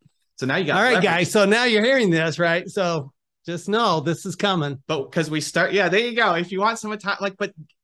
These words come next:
Speaker 1: for your audience, getting access to you is impossible. Like, to get,
Speaker 2: Right.
Speaker 1: you're not in the one-on-one
Speaker 2: Exactly.
Speaker 1: coaching business.
Speaker 2: I'm not.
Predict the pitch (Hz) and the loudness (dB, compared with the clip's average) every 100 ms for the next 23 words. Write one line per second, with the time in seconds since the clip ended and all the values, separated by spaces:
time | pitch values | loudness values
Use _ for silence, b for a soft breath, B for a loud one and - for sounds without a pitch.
0 | _ _ 202 202 190 294 202 139 139 165 | _ _ -2 0 2 0 -2 -2 -4 -4
1 | 185 190 175 175 160 220 254 143 147 160 | -2 -2 -4 -4 -10 -8 -4 -4 -4 -6
2 | 147 - 110 95 107 107 120 147 123 139 | -6 -8 -8 -6 -6 -8 -2 -2 -2 -2
3 | 160 156 151 139 139 135 123 113 131 135 | -2 -2 -2 -4 -4 -2 -4 -2 -4 -4
4 | 127 123 123 123 143 127 139 123 120 117 | -6 -6 -6 -2 -2 -2 -4 -6 -6 -8
5 | 143 139 120 | -6 -6 -8